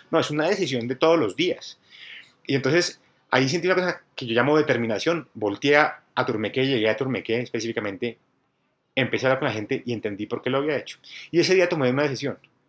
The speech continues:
Dije, "Voy a visitar todos los pueblos de Colombia uno por uno". Sí, es, es, es, es hoy un proyecto de vida. ¿Por qué? Porque, porque es la forma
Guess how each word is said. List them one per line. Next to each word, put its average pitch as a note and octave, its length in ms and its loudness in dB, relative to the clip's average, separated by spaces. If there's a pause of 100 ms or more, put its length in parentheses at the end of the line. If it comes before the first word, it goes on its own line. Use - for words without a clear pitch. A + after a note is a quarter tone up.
(100)
Dije, A2+ 200 -8
"Voy D3 200 2
a E3 60 4
visitar B2 340 0
todos C3+ 160 2
los C3 120 -4
pueblos A2 200 -2
de B2 80 -4
Colombia G#2 560 -2
uno B2+ 220 -2
por G#2 140 -6
uno". F#2 100 -12 (1400)
Sí, A#2+ 120 -2
es, C3 340 0
es, C3 300 0
es, C3 280 -2
es C#3 200 0
hoy E3 140 4
un D#3+ 100 -2
proyecto D#3+ 540 0
de A#2 140 -2
vida. D3 360 0 (1700)
¿Por C3 160 4
qué? F3 320 4 (280)
Porque, C#3 540 2 (500)
porque C3 380 2
es C3 80 2
la D#3+ 140 0
forma D3+ 580 2